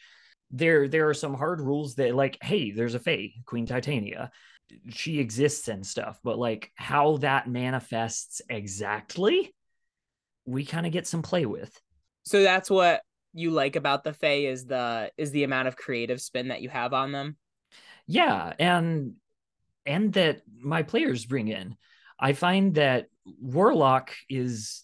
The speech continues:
Speaker 1: was an alarmingly, uh, popular choice, especially in kids' games. Uh, and Archfey was kind of the go-to. Actually,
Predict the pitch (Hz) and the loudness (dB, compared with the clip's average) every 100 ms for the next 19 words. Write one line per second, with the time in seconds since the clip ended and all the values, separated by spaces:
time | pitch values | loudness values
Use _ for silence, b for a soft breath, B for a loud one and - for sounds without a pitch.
0 | - 117 - - 120 127 113 110 - 123 | -14 -14 -12 -8 -2 -2 -4 -10 -6 -2
1 | 117 113 131 143 131 117 117 113 107 107 | 0 2 0 0 0 2 2 2 -2 -6
2 | - 117 110 101 - 120 - 123 110 - | -6 -2 0 -2 -2 -2 0 -2 -2 -4
3 | 117 110 110 117 - 113 - 110 101 98 | -4 -4 -4 -4 -4 -4 -4 -6 -6 -8
4 | 120 110 - 98 196 196 - b b b | -6 -8 -8 -10 -8 -10 -12 b b b
5 | b b - 117 110 104 107 120 110 107 | b b 0 2 4 2 -2 -2 -2 -2
6 | 104 117 113 - - - 208 160 117 113 | -4 -2 -2 -4 -4 2 4 4 2 -2
7 | 117 127 120 117 107 - 143 147 113 110 | -6 -4 0 0 -2 -4 -2 0 -2 -2
8 | 113 113 - 123 127 139 - 190 247 320 | -6 -6 -2 0 0 -2 -4 -2 -2 -4
9 | - _ b b _ 120 110 123 113 101 | -10 _ b b _ -8 -4 -4 -4 -6
10 | - | -14